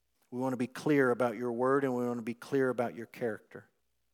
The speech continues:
Before we rush off in this series to think about what the Holy Spirit does in our lives, we just stop to pray that we would know the truth about you,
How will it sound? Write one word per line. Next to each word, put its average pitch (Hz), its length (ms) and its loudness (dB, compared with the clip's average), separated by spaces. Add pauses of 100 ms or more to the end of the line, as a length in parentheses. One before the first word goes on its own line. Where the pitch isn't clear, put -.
(1300)
Before 147 300 2
we 147 160 4
rush 143 360 2
off 143 300 4
in 135 140 -4
this 135 140 -2
series 139 480 2
to 135 100 -4
think 131 260 -6
about 123 280 -2
what 135 200 2
the 135 80 -2
Holy 135 260 0
Spirit 123 540 -2
does 127 440 2
in 120 260 -6
our 131 260 4
lives, 110 720 0 (1200)
we 123 120 -4
just 135 320 2
stop 131 480 2
to 131 120 -6
pray 117 640 0 (200)
that 98 160 -4
we 120 140 -6
would 113 220 -6
know 127 420 0
the 131 160 -4
truth 143 500 -6
about 123 480 -2 (220)
you, 135 420 -4